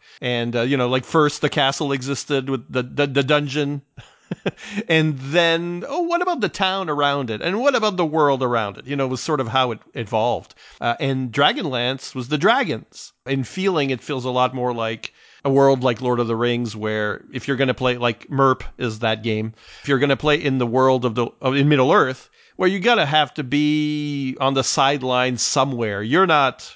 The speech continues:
you know, you're not the Fellowship, so what are you doing, and when are you doing it?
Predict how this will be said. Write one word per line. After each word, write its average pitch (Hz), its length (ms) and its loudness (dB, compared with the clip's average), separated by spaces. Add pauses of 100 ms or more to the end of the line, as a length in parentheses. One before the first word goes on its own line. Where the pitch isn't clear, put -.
(300)
you 135 120 -4
know, 110 60 -2
you're 160 240 2
not 160 220 2
the 131 80 0
Fellowship, 123 680 -2
so 120 300 0
what 127 260 0
are 160 80 4
you 135 240 0
doing, 101 460 -4
and 117 240 -6
when 151 260 4
are 135 80 4
you 127 140 0
doing 120 360 -2
it? 101 140 -4